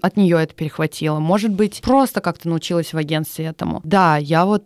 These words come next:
э, всегда просила вас: «Всё, напишите, и я даже отредактирую, не надо это всё после меня». Я с-, я д-, д-, писала, вот тебе, типа,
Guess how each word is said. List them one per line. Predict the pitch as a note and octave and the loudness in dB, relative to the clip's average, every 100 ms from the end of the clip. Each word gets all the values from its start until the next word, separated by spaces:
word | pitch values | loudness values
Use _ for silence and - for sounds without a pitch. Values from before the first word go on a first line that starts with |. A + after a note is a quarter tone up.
| - | 0
э, | F3+ E3+ E3+ E3 E3 E3 | 2 4 4 4 2 0
всегда | - G3 F3+ G#3 | -2 0 2 2
просила | F#3+ D#3+ - C#4 B3 | 0 -4 0 2 2
вас: | E3+ F#3 F#3+ - - | 2 2 2 -6 -8
«Всё, | - - F#3+ | -2 2 2
напишите, | D#3+ D#3 E3+ - D#4+ - F3 D3 - | 2 0 0 2 2 0 -4 -4 2
и | |
я | F#3+ G3 A3 | 4 6 4
даже | G#3 G3+ | 4 2
отредактирую, | G3 F#3 F3 - - E3+ D3+ | 2 0 -2 -2 0 2 2
не | D#3+ | 4
надо | F#3 G3+ F3 | 4 4 4
это | E3 D#3+ | 0 0
всё | - E3 | -4 -4
после | E3 D#3 E3+ | -2 -4 0
меня». | F#3+ C#4 | 4 4
Я | G#3 | 2
с-, | G#3+ F3+ | 0 -2
я | E3 E3 | -2 -2
д-, | D3 | -2
д-, | D3+ | -4
писала, | E3 - F#3+ E3+ D#3 | -6 -2 2 2 0
вот | C3 C#3 | -6 -8
тебе, | - D3+ | -8 -8
типа, | - | -10